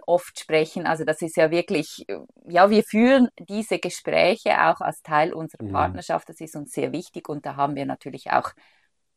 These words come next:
Speaker 1: wie so ein bisschen Vorwissen und dann ist es vielleicht, äh, jeweils nicht ganz so einfach, da einzuhängen, wenn wir dann so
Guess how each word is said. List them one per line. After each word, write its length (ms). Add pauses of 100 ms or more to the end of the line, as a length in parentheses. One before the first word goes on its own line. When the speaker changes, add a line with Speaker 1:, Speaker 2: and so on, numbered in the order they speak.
(180)
Speaker 1:
wie 100
so 160
ein 140
bisschen 420
Vorwissen 1040
und 240
dann 160
ist 160
es 100
vielleicht, 380 (180)
äh, 80
jeweils 420
nicht 220
ganz 300
so 160
einfach, 560 (440)
da 260
einzuhängen, 1160 (220)
wenn 180
wir 120
dann 240
so 240